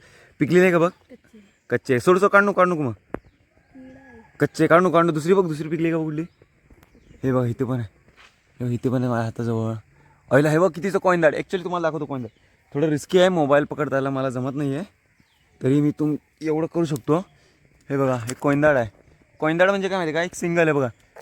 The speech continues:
Speaker 1: ते, ते दोनचं आहे, दोन आहेत ना, दोन चिंच आहेत त्याच्यामध्ये, म्हणजे एक चिंच आहे, but आतमध्ये त्याच्यामध्ये दोन बिया असतील, दोन चिचोके, मग ते दोन झाल्या.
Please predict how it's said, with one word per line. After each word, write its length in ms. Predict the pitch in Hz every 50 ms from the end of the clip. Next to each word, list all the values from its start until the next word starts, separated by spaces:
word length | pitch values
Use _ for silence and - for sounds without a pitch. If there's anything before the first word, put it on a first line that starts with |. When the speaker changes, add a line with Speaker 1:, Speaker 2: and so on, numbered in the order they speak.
| - - _ -
Speaker 1:
ते, 140 | 165 170
ते 60 | 175 180
दोनचं 380 | 165 175 180 185 185 160 -
आहे, 100 | 151 139
दोन 200 | 131 160 170 180
आहेत 140 | 175 151 -
ना, 100 | 156 160
दोन 200 | 143 160 165 170
चिंच 240 | 151 - 160 131 -
आहेत 100 | 127 120
त्याच्यामध्ये, 320 | - 120 123 120 120 127
म्हणजे 240 | 127 131 127 143 151 - _
एक 120 | - 151 147 -
चिंच 180 | - 165 143 120
आहे, 80 | 139 139
but 140 | 139 156 160 - _ _ _ _ _ _ _ _ _ _ _ _ _ _ - - _ _ _ _ _ _ _ _ _ _ -
आतमध्ये 320 | 135 143 147 160 170 180
त्याच्यामध्ये 300 | 175 175 190 185 185 190
दोन 240 | 180 175 190 196 190
बिया 160 | 165 170 156
असतील, 200 | 143 - 143 139
दोन 180 | 139 160 170 165
चिचोके, 340 | - 139 123 139 117 117 120
मग 180 | 120 131 123
ते 60 | 151
दोन 240 | 143 135 156 160 165
झाल्या. 220 | 135 120 107 104